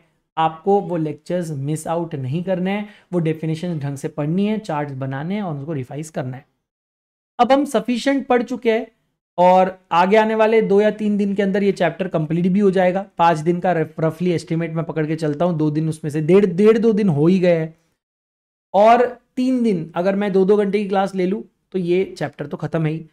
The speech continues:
अगर क्लास के आवर्स थोड़े कम भी हो रहे हैं, for any reason whatsoever, recorded हो, लाइव हो, जो भी हो, तो भी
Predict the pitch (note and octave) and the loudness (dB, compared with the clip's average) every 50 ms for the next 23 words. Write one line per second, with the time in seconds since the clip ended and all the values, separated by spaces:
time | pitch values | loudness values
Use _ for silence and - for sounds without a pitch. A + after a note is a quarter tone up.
0 | _ _ _ _ _ _ F#3+ A3 B3 B3 - A3 G#3 G3+ G3 - - A#3 - F3+ | _ _ _ _ _ _ -14 -8 -8 -4 0 2 2 2 0 0 -4 -2 0 0
1 | F3 F3 F#3+ G3+ G3 - G#3 G#3+ G#3+ G#3+ E3 D#3 D#3 E3+ G3 G#3 G3 F#3 F#3+ G3+ | 0 2 0 -2 -2 -2 -2 -2 -2 -2 -2 0 0 0 2 2 2 0 0 -4
2 | A#3 - _ _ _ _ _ _ _ E3+ - F#3+ D#3+ E3+ F#3 F#3 F3 E3+ F3+ F3+ | -6 -10 _ _ _ _ _ _ _ -12 -8 -4 -2 -2 -2 -2 -2 -4 -4 -4
3 | F3 E3+ D#3+ D#3+ D#3+ - E3+ E3 E3 F#3 F3+ E3 C#3+ - E3 D#3 D#3 D#3 D3+ D#3+ | -2 -2 -4 -4 -4 -6 -6 -2 -2 -2 -2 -4 -4 -2 -4 -2 -2 -2 -2 -2
4 | E3 D#3+ D3 C#3+ C#3 D#3 E3 C#3+ E3+ G#3 G3 G3+ F#3 D3+ D#3 D#3 - _ _ _ | -2 -2 -2 -2 -2 -4 -2 2 2 2 2 2 0 0 -2 -4 -14 _ _ _
5 | _ _ _ _ _ _ G#3+ A3 G#3+ G#3 A#3+ C#4+ D4+ D4 - - - | _ _ _ _ _ _ 2 4 4 6 4 2 2 -2 -6 -16 -20